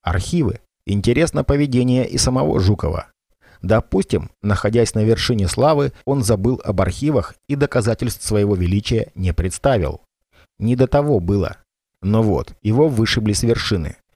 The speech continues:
Он сидит на даче, скучает, попивает водочку, а дружный коллектив черномазых литераторов строчит его мемуары. Почему бы не вспомнить об архивах?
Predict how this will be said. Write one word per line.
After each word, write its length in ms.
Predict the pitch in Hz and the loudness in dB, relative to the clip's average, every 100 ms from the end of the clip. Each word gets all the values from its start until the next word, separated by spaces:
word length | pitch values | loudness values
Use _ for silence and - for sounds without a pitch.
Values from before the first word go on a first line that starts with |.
| _ - | _ -4
Он 180 | 151 160 | -2 0
сидит 380 | 117 107 104 | -2 -2 -2
на 140 | 90 85 | -2 -2
даче, 360 | 85 85 107 - - | 0 0 -2 -4 -14
скучает, 680 | - 107 - 95 101 - - | -4 -2 2 2 0 -4 -10
попивает 480 | 113 113 107 92 85 | -2 2 4 2 2
водочку, 560 | 101 120 - - - - - - _ - | 2 2 -2 -6 -8 -10 -20 -20 _ -2
а 120 | 98 | 2
дружный 440 | 117 151 135 117 | 2 2 2 0
коллектив 520 | - 113 110 - 120 | 0 0 0 -2 -6
черномазых 680 | - 104 113 120 120 92 87 | -2 -2 0 0 0 0 -2
литераторов 600 | 92 117 151 170 82 64 | 0 2 2 2 0 -2
строчит 460 | - - 92 - 123 | -10 -4 -4 -2 0
его 240 | 101 107 | 2 2
мемуары. 640 | 113 113 120 120 80 67 - _ _ _ _ - | 2 2 2 2 0 -2 -8 _ _ _ _ -6
Почему 300 | 90 - 139 | -2 0 0
бы 120 | 147 147 | 0 -2
не 80 | |
вспомнить 540 | 147 - - 107 101 - | -2 -4 -2 0 0 -2
об 120 | 110 | 0
архивах? 600 | 117 - 117 82 76 - | 0 0 -4 -4 -6 -12